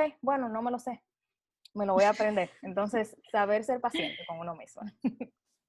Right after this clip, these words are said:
Speaker 1: Eso.
Speaker 2: Sí, doctora, antes de terminar con usted, porque estamos súper felices, esos consejos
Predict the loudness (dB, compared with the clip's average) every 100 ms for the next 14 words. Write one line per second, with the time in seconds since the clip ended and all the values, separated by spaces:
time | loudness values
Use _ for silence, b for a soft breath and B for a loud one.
0 | _ -18 -12 -12 -12 -16 -8 -6 -4 -6
1 | -6 0 4 6 8 6 4 0 4 4
2 | 6 2 4 2 2 -2 0 -2 -2 -2
3 | -4 -4 0 0 -2 -6 -4 -2 -4 -4
4 | -2 -2 0 0 0 0 0 -2 -4 -2
5 | -2 0 0 2 2 4 2